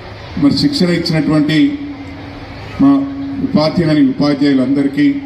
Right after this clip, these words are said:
ప్రత్యేకంగా వారికి కృతజ్ఞతలు తెలియజేస్తూ, ఇటువంటి కార్యక్రమాల్లో పాల్గొనడానికి ఆ చిన్నారుల తల్లిదండ్రులందరూ కూడా ఎంతో శ్రమ కోర్చి వారి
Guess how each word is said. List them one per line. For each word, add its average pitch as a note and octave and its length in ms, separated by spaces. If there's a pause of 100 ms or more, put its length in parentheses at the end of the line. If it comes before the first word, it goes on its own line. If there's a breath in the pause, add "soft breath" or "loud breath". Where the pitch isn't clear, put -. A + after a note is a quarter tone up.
(1120)
ప్రత్యేకంగా D#3+ 600
వారికి C#3+ 320 (920)
కృతజ్ఞతలు C#3 460
తెలియజేస్తూ, D3 480 (220)
ఇటువంటి D#3+ 340 (100)
కార్యక్రమాల్లో E3+ 580 (100)
పాల్గొనడానికి D3+ 760 (1160)
ఆ - 20 (140)
చిన్నారుల E3+ 400 (120)
తల్లిదండ్రులందరూ D3+ 640
కూడా D3 140 (100)
ఎంతో C#3+ 200 (100)
శ్రమ C#3 260
కోర్చి C#3+ 320 (1400)
వారి D4+ 260